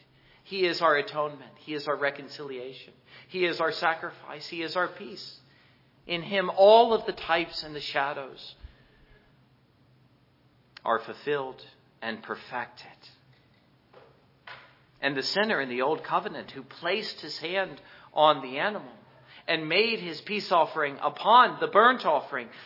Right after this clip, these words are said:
looked forward to the peace God would bring through this greater sacrifice. He placed his faith not in the blood of bulls and goats, but in the blood of the greater sacrifice, Jesus Christ.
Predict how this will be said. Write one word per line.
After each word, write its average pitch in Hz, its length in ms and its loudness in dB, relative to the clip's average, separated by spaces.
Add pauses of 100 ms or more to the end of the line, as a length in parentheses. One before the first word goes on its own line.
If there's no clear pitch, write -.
(100)
looked 196 260 0 (120)
forward 233 500 4
to 160 120 -12
the 151 100 -8
peace 175 580 -8 (400)
God 156 340 6
would 156 160 -8
bring 143 280 -4
through - 160 -14
this 131 180 -6
greater 127 320 -4
sacrifice. - 840 -10 (220)
He 165 160 -12
placed 165 440 -4
his 147 160 -10
faith 147 380 -4
not 139 280 -4
in 139 120 -10
the 127 40 -10
blood 120 360 -4
of 107 120 -16
bulls 117 300 -10
and 107 100 -20
goats, 98 520 -18 (680)
but 110 180 0
in 107 120 -10
the 104 60 -10
blood 107 320 -8
of 107 100 -14
the 113 80 -8
greater 107 300 -6
sacrifice, 95 680 -6
Jesus 110 360 -10
Christ. 98 420 -10